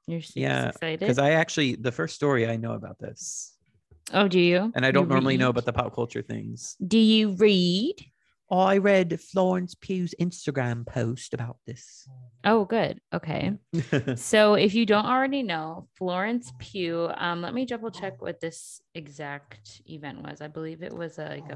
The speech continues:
Speaker 1: fashion event that was
Speaker 2: Sure, he is
Speaker 1: happening,
Speaker 2: so
Speaker 1: a
Speaker 2: mad at
Speaker 1: runway
Speaker 2: the
Speaker 1: show.
Speaker 2: misogynists coming after her.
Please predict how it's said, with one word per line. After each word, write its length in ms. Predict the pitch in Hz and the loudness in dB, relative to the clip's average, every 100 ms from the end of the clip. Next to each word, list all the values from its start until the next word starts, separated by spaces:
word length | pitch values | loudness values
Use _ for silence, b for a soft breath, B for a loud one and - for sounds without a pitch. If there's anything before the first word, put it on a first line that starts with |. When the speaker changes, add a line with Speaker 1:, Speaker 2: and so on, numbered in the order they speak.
| 123 | -12
Speaker 1:
fashion 400 | 135 131 - 147 | -12 -12 -12 -14
event 420 | 135 127 143 - | -12 -14 -14 -14
that 180 | - - _ | -16 -20 _
was 80 | 143 | -12
Speaker 2:
Sure, 280 | 127 127 123 | -4 -2 0
he 140 | 120 | 0
is 140 | 117 - | -2 -4
Speaker 1:
happening, 240 | 143 127 | 2 4
Speaker 2:
so 60 | 135 | 6
Speaker 1:
a 40 | |
Speaker 2:
mad 80 | 135 | 6
at 100 | 123 131 | 4 4
Speaker 1:
runway 120 | 127 | 2
Speaker 2:
the 60 | |
Speaker 1:
show. 40 | 123 | 2
Speaker 2:
misogynists 960 | 147 147 123 123 120 127 131 131 - - | 2 4 4 4 0 -2 -2 -4 -8 -6
coming 320 | 135 127 117 | -4 -2 -2
after 300 | 117 - 127 | -2 -2 0
her. 360 | 131 131 143 | 0 0 -2